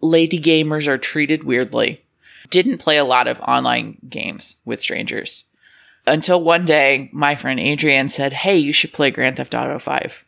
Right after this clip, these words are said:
online with us." And I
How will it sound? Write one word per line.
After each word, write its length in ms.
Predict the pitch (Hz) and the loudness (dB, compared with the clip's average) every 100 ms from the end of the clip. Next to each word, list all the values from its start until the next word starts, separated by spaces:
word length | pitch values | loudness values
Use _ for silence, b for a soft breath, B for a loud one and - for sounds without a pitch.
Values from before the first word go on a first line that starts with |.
| - | -8
online 380 | - - - - | -6 -4 -6 -8
with 160 | - | -8
us." 320 | - - - _ _ _ _ _ _ - | -8 -8 -12 _ _ _ _ _ _ 0
And 520 | 151 139 131 101 - - | 2 4 2 -2 -10 0
I 480 | 151 151 151 139 | 4 6 6 4